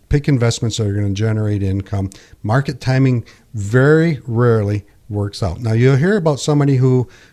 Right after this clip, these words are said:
you know, gets lucky here and there, but they don't do it consistently. So timing the market,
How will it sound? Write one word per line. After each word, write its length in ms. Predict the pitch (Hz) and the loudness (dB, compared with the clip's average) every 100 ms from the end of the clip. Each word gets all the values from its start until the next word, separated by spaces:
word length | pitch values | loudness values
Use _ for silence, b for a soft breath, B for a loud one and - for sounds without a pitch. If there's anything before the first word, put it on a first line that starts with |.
| B - | B -6
you 140 | 147 | -2
know, 100 | 123 | -2
gets 260 | 113 131 - | 0 -2 0
lucky 280 | 135 - 131 | -2 0 0
here 200 | 131 127 | 0 0
and 140 | 123 | 0
there, 160 | 127 123 | 0 0
but 160 | 107 | -2
they 100 | 113 | -2
don't 260 | 107 117 123 | 0 0 0
do 180 | 113 113 | 0 -2
it 80 | - | -2
consistently. 680 | 104 - 127 - - - 95 | -6 -4 -4 -6 -12 -18 -16
So 220 | - 95 | -10 -10
timing 420 | - 127 151 143 | -4 0 2 2
the 60 | 131 | 2
market, 440 | 127 123 127 123 | 0 -2 -4 -8